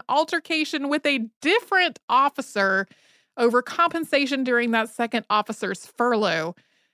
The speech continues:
I'd read a whole account of this that he wrote in a letter, and I was like, "Man, this is just annoying and hard to follow, and y'all probably could have cleared it up <laughs> without dueling."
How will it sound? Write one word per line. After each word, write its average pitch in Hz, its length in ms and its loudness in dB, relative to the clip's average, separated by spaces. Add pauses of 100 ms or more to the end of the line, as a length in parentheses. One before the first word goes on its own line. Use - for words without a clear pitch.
(300)
I'd 233 200 -2
read 311 220 4
a 285 80 4
whole 311 420 4
account 285 460 0
of 214 80 -4
this 226 200 0
that 226 120 -6
he 226 140 -4
wrote 233 240 4
in 220 60 0
a 214 100 -2
letter, 214 340 2
and 196 80 0
I 214 80 2
was 233 140 -4
like, 214 200 0
"Man, 208 360 0
this 233 180 -8
is 220 140 -14
just 208 260 -8
annoying 220 580 0
and 202 120 -6
hard 240 320 -2
to 196 100 -6
follow, 185 640 0
and 190 240 0
y'all 233 220 2
probably 233 600 0
could 277 180 2
have 277 220 0
cleared 269 240 2
it 240 80 4
up 247 240 4 (480)
<laughs> - 0 - (760)
without 330 520 0
dueling." 277 600 2